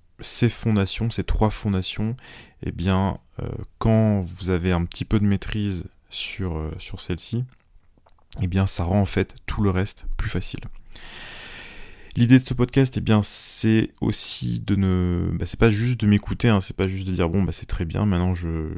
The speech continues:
je sais ça, maintenant, euh, passons à autre chose, on va voir, on va voir ça une autre fois. » C'est vraiment de vous, euh, bah, déjà de vous dire quelle est cette fondation, c'est aussi de vous dire comment, eh bien, vous pouvez, euh, bah,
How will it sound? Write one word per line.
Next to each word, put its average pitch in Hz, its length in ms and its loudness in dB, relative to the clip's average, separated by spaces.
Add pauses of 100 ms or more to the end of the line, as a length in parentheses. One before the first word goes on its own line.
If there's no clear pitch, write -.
je 87 160 -10
sais 95 200 -6
ça, 107 420 -2
maintenant, 95 540 0
euh, 80 360 -2 (160)
passons 104 300 0
à 107 60 4
autre 98 120 2
chose, 120 200 4
on 107 80 2
va 87 100 2
voir, 87 420 2
on 90 60 -4
va 92 160 2
voir 95 300 0
ça 107 160 0
une 101 100 2
autre 90 160 -2
fois. » - 240 -2 (640)
C'est - 360 4
vraiment 107 440 4
de 110 80 0
vous, 92 480 -2
euh, 82 180 2
bah, 92 100 -2
déjà 82 280 0
de 95 40 2
vous 90 140 0
dire 92 220 0
quelle 95 240 0
est - 20 0
cette - 220 -8
fondation, 101 560 -4 (480)
c'est - 160 -2
aussi 95 240 -2
de 95 40 -6
vous 98 80 0
dire 95 220 2 (100)
comment, 113 520 6 (480)
eh 95 80 0
bien, 92 400 0
vous 87 240 -6
pouvez, 90 760 0
euh, 78 240 -4 (180)
bah, - 120 -8